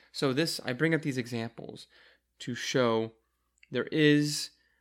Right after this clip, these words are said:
opportunity for freedom and flexibility, even if something is immoral or, or against us, um, and it's unfair or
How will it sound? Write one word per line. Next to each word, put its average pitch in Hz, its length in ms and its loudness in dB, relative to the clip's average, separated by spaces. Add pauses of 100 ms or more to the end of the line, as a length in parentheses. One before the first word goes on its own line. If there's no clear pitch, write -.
(260)
opportunity 123 800 0
for 107 760 -6
freedom 127 520 -4 (420)
and 123 140 -10
flexibility, 113 640 -6
even 147 260 2
if 131 100 -4
something 123 440 -6
is 113 420 -4 (380)
immoral 135 720 -2 (420)
or, 120 580 -12
or 117 200 -8
against 135 480 -6
us, 139 360 -6 (480)
um, 120 240 -10
and 120 100 -6
it's 110 160 -10
unfair 139 720 0
or 113 160 -4